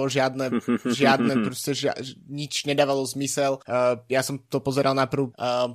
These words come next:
Speaker 1: z telefónu, opäť pri poobednom šlofiku cez víkend, eh, môj obľúbený čas na pozeranie <laughs> pretekov, eh, mimo pracovnej doby, tak, eh, tak som musel prejsť na väčšiu obrazovku, lebo tam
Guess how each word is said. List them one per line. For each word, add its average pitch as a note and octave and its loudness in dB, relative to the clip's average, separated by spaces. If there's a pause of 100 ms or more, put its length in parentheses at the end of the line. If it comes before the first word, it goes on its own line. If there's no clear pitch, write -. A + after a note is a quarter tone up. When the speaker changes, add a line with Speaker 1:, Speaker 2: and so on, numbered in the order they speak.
(100)
Speaker 1:
z - -8
telefónu, D3 4
opäť C#3 2
pri C3+ 0
poobednom C3+ 0
šlofiku C3+ -4
cez C3+ -2
víkend, C#3+ -4
eh, C3+ 0 (180)
môj C3 -4
obľúbený C3+ -2
čas D3 0
na - 0
pozeranie E3+ 2
<laughs> - -
pretekov, D3+ 0 (480)
eh, D3 4
mimo D3+ 0
pracovnej D3 0
doby, D3 -2
tak, C#3+ 2
eh, C3+ 4 (320)
tak C3+ 0
som D3 -4
musel D3+ -2
prejsť C#3 0
na D3 2
väčšiu C#3 2
obrazovku, C#3 2
lebo C3+ 0
tam B2+ -4